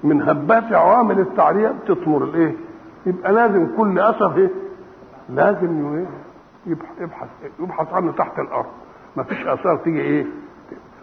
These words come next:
هناك الحق سبحانه وتعالى حينما أراد أن يضرب لنا مثلًا في سورة والفجر،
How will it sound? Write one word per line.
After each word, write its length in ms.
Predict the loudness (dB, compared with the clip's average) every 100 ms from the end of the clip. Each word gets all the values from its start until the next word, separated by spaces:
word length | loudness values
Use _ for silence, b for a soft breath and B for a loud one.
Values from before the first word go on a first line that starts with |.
| B B -2
هناك 240 | 0 0 -2
الحق 360 | -6 0 0 0 -8
سبحانه 340 | -6 -4 -2 -2
وتعالى 320 | 0 0 0
حينما 440 | 0 0 2 2
أراد 200 | 2 2
أن 140 | 2 -4
يضرب 360 | -2 0 0
لنا 140 | 2 0
مثلًا 340 | 0 0 0 -2 B B B -14
في 100 | -12 -4
سورة 180 | -2 -2 -4
والفجر، 480 | -6 -2 -2 -2